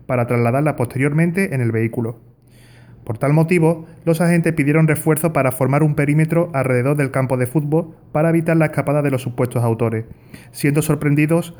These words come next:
intentando emprender la huida saltando por uno de los muros perimetrales de más de tres metros de altura. Los dos varones, de veinte y veintiún años de edad, fueron detenidos por un supuesto delito de robo con fuerza y escalo.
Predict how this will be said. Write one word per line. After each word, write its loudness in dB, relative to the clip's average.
intentando 0
emprender 2
la 2
huida 2
saltando 0
por 0
uno 0
de 0
los 2
muros 0
perimetrales -2
de 0
más 0
de 0
tres 0
metros 0
de 0
altura. -2
Los 0
dos 2
varones, 2
de 0
veinte 2
y 2
veintiún 2
años 2
de 0
edad, 0
fueron 2
detenidos 2
por 0
un 6
supuesto -2
delito 2
de 2
robo 0
con 0
fuerza -2
y 0
escalo. -4